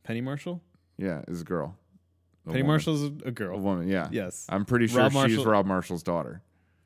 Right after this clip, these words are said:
Speaker 1: No,
Speaker 2: What?
Speaker 1: Rob Marshall's not that old.
Speaker 2: Isn't he?
Speaker 1: No.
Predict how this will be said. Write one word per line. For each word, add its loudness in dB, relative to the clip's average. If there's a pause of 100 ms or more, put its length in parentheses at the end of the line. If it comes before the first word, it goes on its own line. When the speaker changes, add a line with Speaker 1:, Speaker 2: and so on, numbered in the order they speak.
(1040)
Speaker 1:
No, 4
Speaker 2:
What? 6
Speaker 1:
Rob 4
Marshall's 0
not -4
that 0
old. -8 (580)
Speaker 2:
Isn't -4
he? 0 (120)
Speaker 1:
No. -2